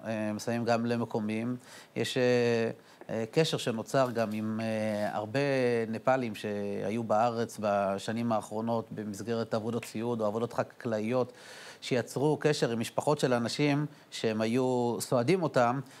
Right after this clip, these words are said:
וכשהם חוזרים למדינה וקורה משהו, כמו עכשיו למשל, אנשים נמצאים שם שלושה חודשים,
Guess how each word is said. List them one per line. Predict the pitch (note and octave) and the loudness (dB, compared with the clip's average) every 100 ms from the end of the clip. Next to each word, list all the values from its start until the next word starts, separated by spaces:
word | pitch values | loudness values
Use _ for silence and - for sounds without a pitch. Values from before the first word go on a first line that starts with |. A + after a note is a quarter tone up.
| - | -10
וכשהם | A2+ - A#2+ | -8 -2 -2
חוזרים | - A#2 C#3+ | -2 0 2
למדינה | C3+ A#2 B2 C#3+ | 2 0 2 2
וקורה | A#2 - A#2+ C#3 | 2 0 2 4
משהו, | D3 C3 | 2 0
כמו | - D#3 | 2 2
עכשיו | - F#3+ | 4 2
למשל, | G3 E3 - | 4 0 2
אנשים | A2 G#2+ G#2 C3 | 0 0 0 0
נמצאים | C3+ B2 A#2+ | 0 0 -2
שם | A#2+ B2 A#2+ A#2+ - - | 0 2 2 0 -6 -20
שלושה | - - C3 | -12 -2 2
חודשים, | B2 C3+ A#2 G#2+ G#2 | 2 2 0 -2 -4